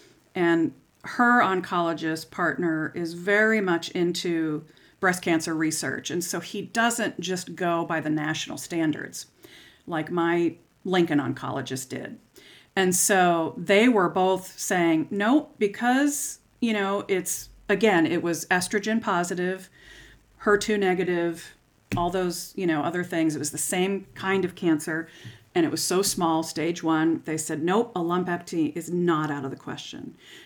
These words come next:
And so I decided to go with that. I did have to get a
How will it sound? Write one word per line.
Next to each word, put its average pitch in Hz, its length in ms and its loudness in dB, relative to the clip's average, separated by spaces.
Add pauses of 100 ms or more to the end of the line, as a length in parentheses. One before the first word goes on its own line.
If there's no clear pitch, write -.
And 180 160 2
so 170 140 2
I 202 140 6
decided 175 440 0
to 160 60 -2
go 156 180 -2
with 151 180 -4
that. - 380 -10 (800)
I 175 80 0
did 190 260 0
have 180 220 0
to 190 80 -2
get 175 220 -2
a 135 100 -6